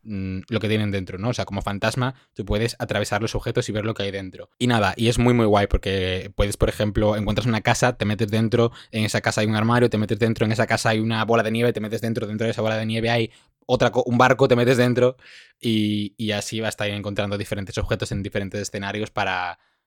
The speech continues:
reconstruir la historia de la vida de esos, de esos fantasmas. Y es una premisa muy original que luego, pues, me pareció que se hacía muy repetitiva y, y no demasiado interesante a la larga,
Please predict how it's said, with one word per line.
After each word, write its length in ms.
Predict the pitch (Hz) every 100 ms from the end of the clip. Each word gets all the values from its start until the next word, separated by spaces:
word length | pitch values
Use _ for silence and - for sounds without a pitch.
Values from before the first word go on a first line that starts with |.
| -
reconstruir 600 | 120 123 110 - 117 117
la 60 |
historia 360 | 117 - 123 113
de 80 | 113
la 100 | 107
vida 220 | 113 113
de 80 | 101
esos, 280 | 104 95 -
de 140 | 101
esos 180 | 101 104
fantasmas. 560 | 101 90 - - 82 - _ - - - _ -
Y 160 | 117 107 -
es 140 | 123
una 100 | 123
premisa 240 | 117 117
muy 100 | 120
original 360 | 117 117 117 123
que 100 | 123
luego, 240 | 101 98
pues, 160 | 107 101
me 80 | 104
pareció 300 | 95 87 95
que 80 | -
se 80 |
hacía 260 | 104 101 95
muy 220 | 92 98
repetitiva 680 | 101 95 95 92 107 104 101
y, 200 | 95 90 -
y 100 | 95
no 120 | 92
demasiado 360 | 90 95 95
interesante 480 | 90 95 92 104 110
a 40 | 101
la 60 |
larga, 360 | 95 104 110